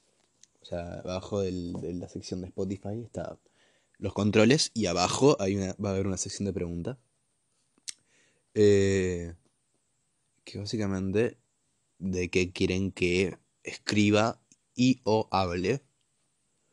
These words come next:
en un poema o en un episodio del podcast. Eh, dado a que no quiero que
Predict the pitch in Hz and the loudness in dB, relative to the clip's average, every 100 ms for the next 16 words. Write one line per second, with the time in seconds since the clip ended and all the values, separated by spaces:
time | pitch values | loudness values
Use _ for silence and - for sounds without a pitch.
0 | _ _ _ _ 98 92 87 87 85 82 | _ _ _ _ -4 -4 -4 -4 -6 -8
1 | - 95 92 92 95 98 - 90 90 85 | 0 0 2 0 -2 -2 -4 -4 -4 -6
2 | 82 - - - - - - 143 - - | -10 -10 -8 -8 -8 -12 -14 -16 -18 -20
3 | _ _ _ _ _ - - 90 85 82 | _ _ _ _ _ -20 -8 -4 -2 -2
4 | 82 82 82 80 - 85 85 85 87 90 | -4 -6 -6 -8 -8 -8 -6 -6 -6 -8
5 | _ 95 87 87 87 95 _ _ _ _ | _ 0 0 0 -4 -8 _ _ _ _
6 | _ _ _ _ _ _ _ _ _ 98 | _ _ _ _ _ _ _ _ _ 0
7 | 95 98 95 | 2 2 2